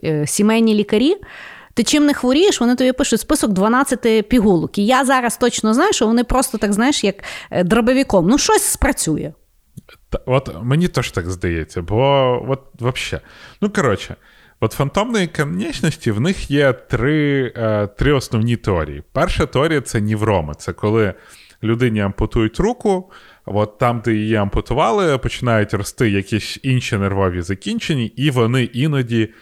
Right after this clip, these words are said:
Speaker 2: стріляють. Да? І, типа, вони просто с-, самі активуються,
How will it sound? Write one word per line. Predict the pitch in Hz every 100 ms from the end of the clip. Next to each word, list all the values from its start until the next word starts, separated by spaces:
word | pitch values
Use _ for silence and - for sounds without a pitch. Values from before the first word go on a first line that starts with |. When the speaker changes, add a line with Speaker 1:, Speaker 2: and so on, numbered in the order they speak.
| - _ -
Speaker 2:
стріляють. | - - 120 117 98 78 73
Да? | 71 127
І, | 117 -
типа, | - 90 82 78
вони | 101 110
просто | - 117 -
с-, | - - 117 - -
самі | - 117 117 107 92
активуються, | 95 - 180 254 196 120